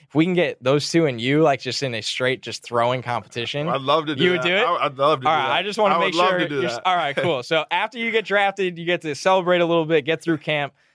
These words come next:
Speaker 1: We'll talk about this.
Speaker 2: I, I would love to.
Speaker 1: All right,
Speaker 2: That,
Speaker 1: awesome.
Speaker 2: that's my
Speaker 1: That's
Speaker 2: guy, Josh.
Speaker 1: That's awesome. And you, you were telling me before the show, like,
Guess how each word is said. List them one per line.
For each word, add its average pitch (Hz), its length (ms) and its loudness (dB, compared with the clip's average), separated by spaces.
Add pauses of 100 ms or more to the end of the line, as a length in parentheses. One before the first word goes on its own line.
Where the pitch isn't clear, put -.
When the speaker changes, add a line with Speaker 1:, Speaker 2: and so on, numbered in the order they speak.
(180)
Speaker 1:
We'll 143 120 0
talk 143 240 2
about 120 260 -2
this. - 160 -10
Speaker 2:
I, 120 180 0
I 123 120 4
would 139 160 0
love 151 200 4
to. 120 300 -4
Speaker 1:
All 135 120 2
right, 107 200 0
Speaker 2:
That, - 80 -8
Speaker 1:
awesome. 113 400 0
Speaker 2:
that's 135 140 0
my 143 140 2
Speaker 1:
That's 139 60 -4
Speaker 2:
guy, 135 220 0
Josh. 131 480 -2
Speaker 1:
That's 135 240 0
awesome. 127 300 0
And 196 120 -2
you, 247 100 -4 (120)
you 220 140 -2
were 233 80 0
telling 220 280 2
me 170 140 0
before 175 400 0
the 156 60 -4
show, 139 320 2
like, 120 220 0